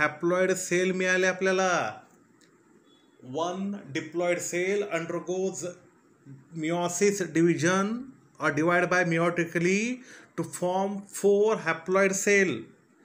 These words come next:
हे नीट तुम्ही अंडरलाइन करून ठेवा की एक diploid सेल असतो meiosis टू मध्ये, त्याच्यापासून आपल्याला चार डॉटर सेल मिळतात, चार haploid सेल मिळतात। आणि या during this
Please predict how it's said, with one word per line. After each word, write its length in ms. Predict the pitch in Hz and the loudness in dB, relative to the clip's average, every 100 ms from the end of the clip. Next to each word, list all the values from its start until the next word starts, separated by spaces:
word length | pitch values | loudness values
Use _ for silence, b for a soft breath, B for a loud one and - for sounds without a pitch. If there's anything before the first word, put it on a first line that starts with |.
| b b b - | b b b 0
हे 100 | 175 | 2
नीट 280 | 170 202 196 | 2 0 -2
तुम्ही 280 | 175 185 202 | -2 0 0
अंडरलाइन 580 | 175 151 156 175 185 190 | -2 -4 -2 0 0 0
करून 280 | 185 185 180 | -2 -2 -4
ठेवा 440 | 180 190 185 127 - - - | 0 0 2 -2 -6 -18 -2
की 80 | 175 | 0
एक 280 | 175 185 143 | 4 2 0
diploid 400 | 151 - 170 175 | -6 -2 0 0
सेल 200 | 170 175 | 0 0
असतो 340 | 170 - 185 202 185 | -2 -2 0 0 0
meiosis 420 | 165 160 160 165 - | -2 -4 -4 -6 -2
टू 120 | 185 | -2
मध्ये, 520 | 185 180 180 196 214 233 B B - | -2 -2 2 2 2 -4 B B -4
त्याच्यापासून 440 | 175 175 - 175 | 0 0 -2 -4
आपल्याला 380 | 165 170 180 190 | -4 -2 0 0
चार 640 | 190 - 170 180 190 202 - - | -2 0 2 4 2 0 -6 -14
डॉटर 520 | 139 143 151 - 190 | -2 2 2 4 2
सेल 340 | 175 - 190 202 | 0 2 2 4
मिळतात, 420 | 190 185 202 180 - - | 2 2 2 2 0 0
चार 220 | 175 170 | 2 2
haploid 520 | 131 135 175 196 196 | -2 -4 2 2 2
सेल 220 | 190 202 | 2 2
मिळतात। 500 | 196 202 202 185 113 - - _ _ _ _ _ _ _ _ _ _ _ B B B B B - | 2 0 2 4 2 -2 -16 _ _ _ _ _ _ _ _ _ _ _ B B B B B -4
आणि 180 | 147 | 0
या 120 | 160 165 135 | 2 2 2
during 500 | 165 190 214 240 254 - _ - 135 | 2 2 2 -4 -8 -16 _ -6 0
this 180 | 196 | 2